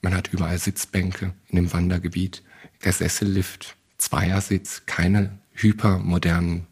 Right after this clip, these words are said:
Lifte, sondern ein einfacher Lift. Ein Sessellift, der einen Gast in siebeneinhalb Minuten, also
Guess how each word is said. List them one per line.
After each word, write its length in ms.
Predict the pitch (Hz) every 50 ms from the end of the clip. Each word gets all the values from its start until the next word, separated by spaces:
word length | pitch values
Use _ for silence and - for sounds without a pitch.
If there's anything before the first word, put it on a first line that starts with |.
| _ _ _
Lifte, 480 | - - 92 90 110 110 - - - 101
sondern 440 | - 101 87 85 82 82 85 - -
ein 120 | 98 -
einfacher 520 | - - 85 95 110 - - - - - 90
Lift. 420 | 85 98 120 - - - - - - - - - - - - _ _
Ein 60 | - 87
Sessellift, 640 | 90 98 95 - - 101 98 101 95 - - -
der 220 | - 92 85 82 -
einen 460 | 82 82 80 80 78 78 82 - - - _
Gast 560 | - 85 85 - - - - - - - - _ _ _ _
in 180 | - 82 78
siebeneinhalb 720 | 80 - - 92 90 85 80 80 87 82 76 82 85 - -
Minuten, 680 | 78 76 78 78 87 104 - - 107 107 110 110 113 - -
also 240 | - 104 - -